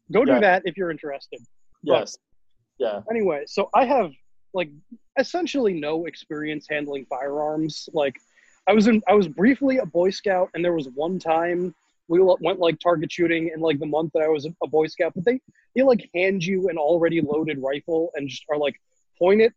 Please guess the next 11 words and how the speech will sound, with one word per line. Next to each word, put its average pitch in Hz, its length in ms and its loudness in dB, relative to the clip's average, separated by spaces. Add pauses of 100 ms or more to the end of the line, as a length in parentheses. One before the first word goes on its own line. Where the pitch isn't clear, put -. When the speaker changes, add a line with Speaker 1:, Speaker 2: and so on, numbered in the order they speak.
Speaker 1:
only 226 300 6
downrange 175 760 2
and 156 180 -4
then 147 260 -2
just, 139 220 -8
you 170 100 -6
know, 135 100 -4
go 147 160 0
wild." - 420 -4 (460)
Speaker 2:
Yeah. 135 180 -2
Speaker 1:
Um, 139 420 -2